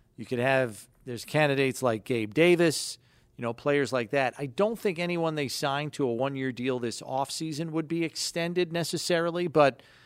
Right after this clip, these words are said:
I guess if DeAndre Hopkins calls you up and says, "Yeah, I'll come for the veteran minimum," and your only means of doing that is by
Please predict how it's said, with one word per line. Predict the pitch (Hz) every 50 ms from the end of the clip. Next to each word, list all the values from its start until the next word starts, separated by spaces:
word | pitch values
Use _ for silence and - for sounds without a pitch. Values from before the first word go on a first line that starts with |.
| - - _ _ _ _ _ _ _ _ -
I | - 147 147
guess | 139 185 180 -
if | 180 143
DeAndre | 123 160 156 175 185 185 156 160 165 147
Hopkins | 147 175 180 175 - 165 143 123
calls | - - 156 143 139 120
you | 127 143
up | 143 139 -
and | 143 120
says, | - 147 139 117 117
"Yeah, | 151 165 165 165
I'll | 156 143
come | - - 160 160
for | 139 -
the | 151 139
veteran | 120 147 160 151 147 139 127 127
minimum," | 151 185 185 165 131 117 113 117 123 120 - _ _ _ _ _ _ _ _ _ _ _ _ _
and | - 139 139 139 139 135 135 131 123 113
your | 117 131 139
only | 147 156 165 165 160 160 147
means | 135 139 147 160 165 165 165 151 117
of | 127 113 104
doing | 131 156 170 170 160 143
that | 131 123 120 120
is | 123 107
by | - - 131 131 127 127 123 117